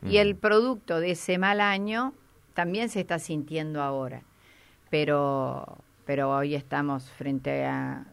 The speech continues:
Speaker 1: hemos tenido un comienzo del año totalmente normal. Las
Speaker 2: Ujú.
Speaker 1: lluvias han sido normales y esperamos que así sea, así que, eh, digamos, y el productor, eso también lo alienta. Cuando uno ha te-, empezado el año mal, eh,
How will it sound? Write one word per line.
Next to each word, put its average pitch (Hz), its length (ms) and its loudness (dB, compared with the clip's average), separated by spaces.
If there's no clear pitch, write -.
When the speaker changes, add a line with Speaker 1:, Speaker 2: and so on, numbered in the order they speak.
Speaker 1:
hemos 156 260 -2
tenido 147 340 -2
un 139 140 0
comienzo 147 480 0
del 147 160 0
año 143 460 0
totalmente 165 840 0
normal. 139 680 -2
Las 92 120 0
Speaker 2:
Ujú. 87 80 -4
Speaker 1:
lluvias 143 320 -2
han 139 100 -2
sido 139 320 -4
normales 175 840 -2
y 139 260 -4
esperamos 139 440 0
que 143 120 -4
así 135 200 -4
sea, 190 440 6
así 151 260 -4
que, 135 400 -6
eh, 131 580 -10
digamos, 147 440 -4
y 160 120 0
el 147 80 2
productor, 160 640 4
eso 196 280 -2
también 185 380 0
lo 190 60 4
alienta. 156 480 0
Cuando 143 240 -4
uno 196 120 -2
ha 190 60 2
te-, 185 140 -2
empezado 175 500 0
el 175 160 4
año 170 320 0
mal, 180 400 2
eh, 131 540 -6